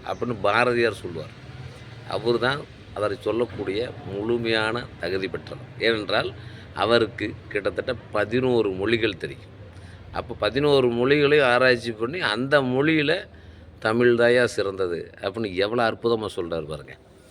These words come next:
ஒரு முறை சென்னைக்கு எட்டயபுரம் மன்னரை பார்ப்பதற்காக செல்கின்றார்.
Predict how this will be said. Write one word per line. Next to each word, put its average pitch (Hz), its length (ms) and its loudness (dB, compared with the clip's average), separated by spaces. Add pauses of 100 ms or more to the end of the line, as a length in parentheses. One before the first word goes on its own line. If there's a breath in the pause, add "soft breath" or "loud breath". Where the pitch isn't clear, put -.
(680 loud breath)
ஒரு 139 200 8
முறை 151 480 6 (320)
சென்னைக்கு 131 800 4
எட்டயபுரம் 123 480 4
மன்னரை 117 300 2
பார்ப்பதற்காக 110 800 0
செல்கின்றார். 92 500 -4